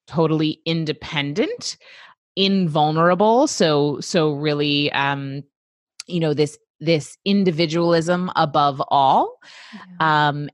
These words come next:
Speaker 1: and so we've been taught that that's what's valuable. And that is sort of the win-lose mentality and, um, me over we. Now, as women,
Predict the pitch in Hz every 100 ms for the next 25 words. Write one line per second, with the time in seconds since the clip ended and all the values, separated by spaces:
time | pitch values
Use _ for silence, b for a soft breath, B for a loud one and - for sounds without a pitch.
0 | - 165 160 - 175 160 156 147 170 151
1 | 170 165 - 175 160 175 - 170 - 156
2 | 147 - 156 147 - 139 143 127 135 123
3 | 104 69 - - b b b b _ 156
4 | 156 147 147 143 - _ - 156 147 156
5 | - 165 160 147 180 160 156 143 151 143
6 | 147 180 180 180 185 175 160 147 147 139
7 | 131 123 123 123 123 233 - - 139 135
8 | 131 135 - - 135 123 127 127 - _
9 | - 151 180 190 180 170 - 151 143 135
10 | 135 131 123 123 - _ _ B B B
11 | B _ 175 175 165 165 160 156 160 -
12 | _ _ _ _ _ _ _ _ _ _
13 | 165 156 160 185 190 143 226